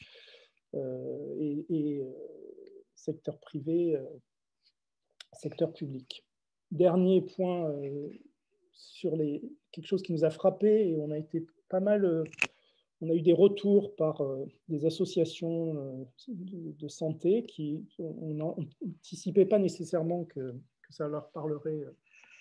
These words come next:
autant, qui ont été beaucoup déstabilisés par le,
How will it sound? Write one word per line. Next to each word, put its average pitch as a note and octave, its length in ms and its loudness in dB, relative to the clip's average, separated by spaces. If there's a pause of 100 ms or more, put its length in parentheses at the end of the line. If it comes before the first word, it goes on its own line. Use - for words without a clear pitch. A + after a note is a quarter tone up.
(200)
autant, F3+ 520 0 (1040)
qui - 160 -2
ont F#3+ 40 6
été F#3+ 200 4
beaucoup G#3 260 2
déstabilisés F#3 880 2
par F3+ 280 -4
le, D#3 220 -2